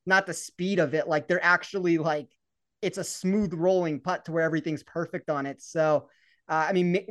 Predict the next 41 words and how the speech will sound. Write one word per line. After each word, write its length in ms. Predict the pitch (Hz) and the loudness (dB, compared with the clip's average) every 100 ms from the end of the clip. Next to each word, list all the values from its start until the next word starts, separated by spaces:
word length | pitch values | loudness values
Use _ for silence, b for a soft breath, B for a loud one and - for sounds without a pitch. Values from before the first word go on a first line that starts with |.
| 180 | 0
maybe 340 | 170 180 180 180 | 2 2 0 0
that 340 | 151 165 165 | 2 2 2
propels 480 | - - 160 165 135 | -6 -8 0 0 0
Burns 340 | 147 151 151 | 0 0 0
up 220 | 143 147 - | 0 -2 -2
further 300 | 156 151 147 | 0 0 0
than 140 | 143 | -2
what 160 | 143 147 | -4 -6
my 120 | 147 | -6
model 280 | 147 143 139 | -4 -2 -2
believes 400 | 135 135 135 131 | -4 -6 -6 -6
with 160 | 135 139 | -8 -8
it, 160 | 135 | -6
but 300 | - 147 151 - _ _ _ | 2 4 4 0 _ _ _
he 100 | - | -6
was 120 | 254 285 | -4 2
one 140 | 330 | 2
of 60 | 339 | 4
the 260 | 302 262 - | 2 0 0
outliers 560 | 233 247 233 226 220 | 0 2 4 4 2
for 80 | - | -2
me 140 | 214 214 | -6 -4
when 160 | 202 | 0
we're 140 | 196 185 | 0 0
looking 360 | 185 208 190 | 0 -4 -6
at 100 | 185 | -6
this 120 | 180 | -8
board 260 | 143 185 190 | -6 -2 0
in 140 | 180 | 0
general. 460 | 156 160 165 156 151 | 0 0 4 4 6
Like, 200 | 156 151 | 4 2
I, 160 | 165 156 | 0 -2
I 40 | 165 | -4
mean, 100 | 170 | -4
he's 140 | 165 | -4
twenty-ninth 640 | - 190 202 202 165 165 165 | -4 -4 -2 -2 -2 -2 -2
overall 460 | 160 156 151 151 | -2 2 6 6
for 140 | 156 156 | 4 -4
me, 140 | 147 | -4
which 200 | 143 139 | -4 -4
is 240 | 151 143 | -2 -4